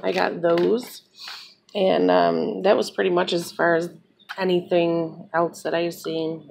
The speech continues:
It was nothing like the pictures on Instagram, but I'm waiting for it. So I got those, <clears throat> excuse me. And then I got two of these little, um, Halloween, I guess, books, which I thought would be really cute. These would be, are really cute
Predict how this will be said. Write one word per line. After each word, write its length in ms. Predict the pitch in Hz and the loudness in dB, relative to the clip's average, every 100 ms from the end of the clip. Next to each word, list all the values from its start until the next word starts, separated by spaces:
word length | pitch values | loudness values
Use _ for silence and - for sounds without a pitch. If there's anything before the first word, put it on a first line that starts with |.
| - | -8
It 60 | 156 | -6
was 180 | 165 160 | -6 -4
nothing 300 | 160 160 165 | -4 -2 -4
like 160 | 160 | -6
the 60 | - | -8
pictures 340 | - - 165 | -10 -8 -6
on 140 | 165 165 | -4 -4
Instagram, 600 | 175 - 160 156 - 170 | -6 -8 -8 -8 -8 -4
but 100 | 165 | -2
I'm 180 | 160 170 | -2 -2
waiting 320 | 175 - 160 | -4 -6 -8
for 220 | 170 160 | -4 -4
it. 120 | 165 170 _ _ - - - - - - - - - - | -4 -10 _ _ -20 -20 -20 -20 -20 -20 -18 -18 -18 -16
So 140 | - - | 0 4
I 40 | |
got 120 | - | 8
those, 320 | - 143 135 - | 8 8 6 6
<clears throat> 40 | |
excuse 680 | 247 247 247 233 - 208 196 | 8 8 6 4 2 2 2
me. 80 | 170 | 2
And 360 | 175 175 214 | 0 -2 0
then 100 | 240 | 2
I 60 | 277 | 4
got 240 | 214 - | 4 4
two 240 | - - 302 | 0 -2 -2
of 80 | |
these 240 | 247 226 190 | 0 -2 2
little, 440 | 220 214 208 202 | 4 6 6 6
um, 880 | 190 196 185 180 180 175 170 185 - - 214 - | 6 6 4 2 0 0 -2 -4 -6 -8 -8 4
Halloween, 640 | - 254 247 233 226 220 214 | 8 8 8 6 8 8 8
I 60 | 202 | 6
guess, 360 | 202 202 - - - | 6 4 -2 -10 -16
books, 720 | 190 180 185 247 - - - | -12 2 2 2 -2 -16 -10
which 320 | 190 185 180 - | -2 0 0 -4
I 120 | 190 | -4
thought 220 | 190 185 - | 2 4 4
would 140 | 180 | 2
be 140 | 180 | 2
really 220 | 185 240 269 | 2 2 2
cute. 220 | - 170 | 0 4
These 220 | 254 320 | 4 8
would 160 | 233 180 | 6 6
be, 180 | 190 - | 0 0
are 160 | 190 | 0
really 240 | 175 190 175 | 2 4 2
cute 360 | 175 190 175 | 0 0 0